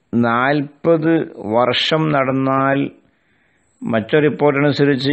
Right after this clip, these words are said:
എഴുപത് വർഷം നടന്നാൽ എത്താവുന്ന അത്രയും വീതിയിലുള്ളതാണ്. خلقه الله تعالى يوم خلق السماوات والأرض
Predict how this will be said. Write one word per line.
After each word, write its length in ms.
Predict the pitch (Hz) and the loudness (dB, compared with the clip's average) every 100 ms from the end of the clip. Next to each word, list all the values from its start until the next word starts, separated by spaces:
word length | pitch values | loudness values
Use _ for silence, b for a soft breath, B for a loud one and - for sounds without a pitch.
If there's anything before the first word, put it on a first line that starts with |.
| 135 | 2
എഴുപത് 340 | 123 143 165 165 | 2 2 2 4
വർഷം 360 | 156 143 147 143 | 2 2 -2 -2
നടന്നാൽ 360 | 131 135 135 127 | -2 0 -2 -2
എത്താവുന്ന 500 | 117 127 127 127 113 | -2 0 2 0 -2
അത്രയും 320 | 127 131 131 | -4 -2 0
വീതിയിലുള്ളതാണ്. 840 | 117 117 117 110 98 90 73 65 - - - - - - _ _ _ _ _ _ _ _ _ _ b b b b b b | 0 0 2 2 2 2 0 -4 -12 -20 -20 -20 -20 -20 _ _ _ _ _ _ _ _ _ _ b b b b b b
خلقه 460 | - 143 160 165 160 | -4 0 0 2 2
الله 300 | 160 151 147 139 117 | 4 4 4 2 0
تعالى 280 | 139 135 131 | 2 2 2
يوم 200 | 127 127 120 | 2 0 0
خلق 300 | 120 120 120 | 0 -2 -2
السماوات 720 | 127 - 123 117 117 113 110 120 | -4 -2 0 2 2 2 0 0
والأرض 500 | 110 110 107 107 | 2 2 2 0